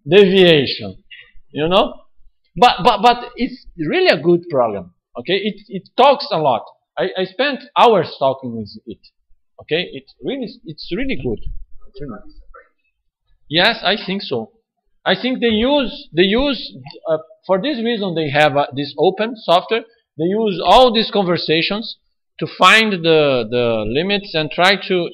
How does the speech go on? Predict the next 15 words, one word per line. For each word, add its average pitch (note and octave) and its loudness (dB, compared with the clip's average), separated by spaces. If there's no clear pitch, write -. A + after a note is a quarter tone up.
to D#3 -6
improve D#3 -6
the D3 -6
machine. A2+ -6
Okay? E3+ -6
So, F#3 0
but G3 2
the G3 -4
thing E4 -6
is, - -2
you, G3+ -4
mostly, F#3 -2
mostly C#3+ -4
it's - -10
syntax. G#3+ -4